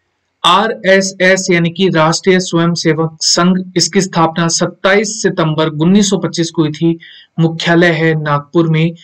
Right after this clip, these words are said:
और संस्थापक थे इसके केपी हेडगेवर। लीडर हैं यहाँ पर मोहन भागवत। जो सह कार्यकर्ता हैं यानी कि जो महासचिव हैं वो हैं दत्तात्रेय होसबोले।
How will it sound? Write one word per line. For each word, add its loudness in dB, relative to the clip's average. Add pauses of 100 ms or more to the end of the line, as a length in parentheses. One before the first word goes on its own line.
(220)
और 0
संस्थापक -2
थे 4
इसके 2
केपी 0 (880)
हेडगेवर। 0 (600)
लीडर 4
हैं 2
यहाँ 2
पर 0
मोहन 0 (340)
भागवत। 2 (680)
जो 4
सह 0
कार्यकर्ता 0
हैं -2
यानी -2
कि 0
जो 4
महासचिव 0
हैं 2
वो -2
हैं 0 (340)
दत्तात्रेय 2
होसबोले। -2